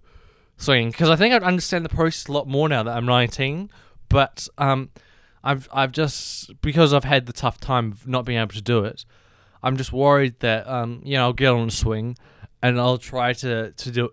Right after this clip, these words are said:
to, try to go back and forth, and I'll just look like an idiot, and the, uh, then your other kids will see me, and their parents will be like, "Yeah, you don't wanna be like him when you're older," you know? Which, I mean, is fair. You obviously, when you're older, you, you don't wanna be like someone who's, who's old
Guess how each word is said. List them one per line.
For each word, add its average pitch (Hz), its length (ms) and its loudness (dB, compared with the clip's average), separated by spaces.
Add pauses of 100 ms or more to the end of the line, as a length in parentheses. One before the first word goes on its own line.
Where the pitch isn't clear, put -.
(120)
to, 123 260 -2
try 117 260 0
to 120 80 0
go 117 200 2
back 113 280 0
and 113 100 -10
forth, 110 380 -6
and 127 100 0
I'll 123 80 2
just 131 160 -4
look 135 140 -2
like - 40 -12
an 117 120 -4
idiot, 120 440 -4
and 113 220 -4 (300)
the, 117 160 -6
uh, 123 160 -4
then 127 240 -2
your 131 280 6
other 131 220 4
kids - 360 -2
will 120 60 -4
see 120 220 -2
me, 110 260 -8 (220)
and 117 140 -4
their 117 80 0
parents 120 340 -4
will 113 60 -12
be 113 80 -4
like, 110 300 -6 (640)
"Yeah, 123 120 -6
you 131 180 0
don't 120 120 2
wanna 117 100 0
be 117 100 0
like 113 180 -2
him 131 180 0
when 123 80 -2
you're 104 180 -4
older," 95 240 -12
you 110 200 -8
know? 127 200 -6 (440)
Which, 160 280 4
I 151 80 4
mean, 139 160 2
is - 100 -8
fair. 123 480 4
You 139 160 2
obviously, 127 460 2
when 123 240 0
you're 131 140 4
older, 120 360 6
you, 117 400 -4 (320)
you 131 80 -4
don't 135 120 4
wanna 139 120 4
be 135 80 4
like 117 220 0
someone 123 240 -2
who's, 117 240 -2 (240)
who's 131 160 0
old 120 400 6